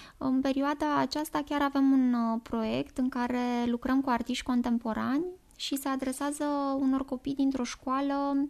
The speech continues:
puțin mai uh, nu neapărat de la periferie, dar, mm, într-o comunitate destul de amestecată, așa. Copiii vin din diverse medii și au diverse experiențe culturale.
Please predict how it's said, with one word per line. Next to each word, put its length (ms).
puțin 340
mai 560
uh, 100
nu 180
neapărat 480
de 140
la 320
periferie, 580
dar, 340
mm, 600
într-o 280
comunitate 800
destul 300
de 100
amestecată, 1160
așa. 360
Copiii 380
vin 300
din 200
diverse 800
medii 500
și 200
au 220
diverse 960
experiențe 580
culturale. 760